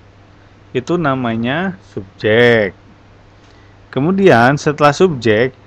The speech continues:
biasanya, biasanya dan biasanya itu diikuti dengan kata kerja atau predikat atau verb. Ya, gitu loh, ya.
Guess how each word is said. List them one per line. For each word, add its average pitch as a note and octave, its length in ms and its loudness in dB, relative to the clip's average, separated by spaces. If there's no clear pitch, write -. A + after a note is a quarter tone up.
biasanya, A2+ 1200 0
biasanya G2+ 680 -6
dan A2 240 -4
biasanya G#2+ 800 -4
itu B2 240 -2
diikuti C3 640 -2
dengan B2 560 -4
kata G#2 320 -8
kerja B2 800 0
atau G#2 320 -6
predikat A2+ 720 -4
atau C3+ 400 -4
verb. C3 520 6
Ya, G#2+ 480 -2
gitu F#2+ 480 -10
loh, F#2 320 -12
ya. B2+ 240 -2